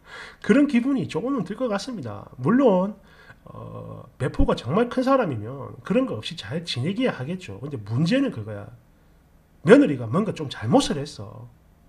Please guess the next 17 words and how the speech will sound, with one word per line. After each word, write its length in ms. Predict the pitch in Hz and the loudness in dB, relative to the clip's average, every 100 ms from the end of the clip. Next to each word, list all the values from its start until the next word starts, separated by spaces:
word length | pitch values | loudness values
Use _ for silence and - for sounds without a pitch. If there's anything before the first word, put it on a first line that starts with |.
| _ _ _ _ - - - | _ _ _ _ -20 -18 -6
근데 160 | - | -4
비슷비슷한 600 | 120 - 190 240 277 269 | -2 -2 -2 -2 0 2
집안이면 760 | 254 240 269 175 131 180 151 113 | 2 4 4 4 -2 -6 -8 -8
그게 260 | 190 240 - | -6 -6 -6
그렇게 340 | - - 302 | -10 -10 -10
화가 280 | - 311 330 | -2 0 4
날 200 | 277 208 | 4 4
일이 200 | 196 147 | 0 -4
아닌데, 720 | 104 175 196 110 110 113 - - - - | -4 -4 -4 -6 -8 -10 -14 -20 -20 -20
확 460 | - - - 392 - | -12 -4 2 2 0
기우는 400 | - 156 247 277 | 0 2 4 4
집안 320 | 262 262 208 | 2 2 4
며느리가 420 | 185 254 202 185 | 4 2 0 -4
그렇게 300 | 170 240 240 | -2 -4 -2
하면 540 | 190 180 208 151 107 120 - _ _ _ _ | -4 -4 -6 -8 -10 -12 -20 _ _ _ _
이게 260 | 202 302 302 | 0 2 0
감히, 640 | 156 175 277 262 269 | 0 2 4 4 4